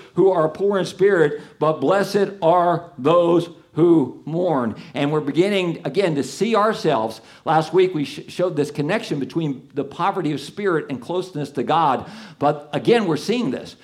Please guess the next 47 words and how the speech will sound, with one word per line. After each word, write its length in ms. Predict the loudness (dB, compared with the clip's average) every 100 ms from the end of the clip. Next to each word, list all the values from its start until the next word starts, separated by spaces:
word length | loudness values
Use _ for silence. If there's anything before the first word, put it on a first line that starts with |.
| -10
When 140 | -2 0
I'm 180 | -2 -2
emptied 380 | -4 -2 0
of 160 | 2 0
myself, 560 | -2 -2 0 0 0 0
when 140 | -2
I 120 | -2
understand 680 | -2 -2 -2 -2 0 0 0
my 160 | -2 -2
need, 220 | 0 2
when 160 | 0 -2
I'm 80 |
standing 400 | -2 -2 0 -2
before 240 | -2 -2 -2
God, 420 | 2 4 2 -2 -10 -4
I 120 | -2
see 260 | 0 0
my 160 | 2 2
own 200 | 2 -2
poverty, 560 | -4 -4 -2 0 -2 -2
I 120 | -4
see 260 | -2 -2
my 180 | 0 0
own 200 | 0 0
need. 320 | 0 0 -2
Uh, 560 | -6 -16 -4 2 4 4
I 140 | 2 0
am 100 | 2
able 240 | 2 0
to 140 | -2
draw 240 | 0 0 0
close 320 | 0 -2 -2
to 80 | -2
Him, 340 | 0 0 -2 -12 -20 -20 -12
seeing 340 | -2 0 2
that 200 | 0 0
more 260 | 0 0 0
as 220 | -2 -2
we 80 | 0
go 220 | 2 2
through. 260 | 2 0
So 220 | 2 2 2
then 160 | 2
we 80 | 2
go 200 | 2 2
into 320 | 2 0 -2
"Blessed 500 | 0 0 0 -2 -4